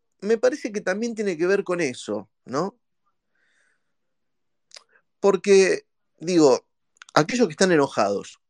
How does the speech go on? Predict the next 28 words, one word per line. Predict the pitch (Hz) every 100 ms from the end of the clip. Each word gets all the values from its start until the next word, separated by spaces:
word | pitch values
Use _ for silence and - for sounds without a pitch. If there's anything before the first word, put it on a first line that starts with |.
| _
con | 117 113
el |
muñeco | 113 123 113
Gallardo | 104 92 127 127 107
porque, | 98 101 - 92 87 80 _ - _ _
no | - 107
sé, | - 98
porque | 110 104 131
River | 147 202 165
salió | - 107 127
a |
ganar, | 110 117 156 156 -
¿sí? | - 135
O | 117
porque | 110 101 123
River | 170 175 117
no | 143 151
perdió. | 117 110 147 208 214 _ _ - _ _ _ _ _ _ _ _ _ _ _ _ _ _ _
Después | 123 277
vamos | 196
a | 123
analizar | 104 - 147 101
también | 92 92 87
por | 92
qué | 104
no | 95
perdió, | 85 90 85 80
¿eh? | 101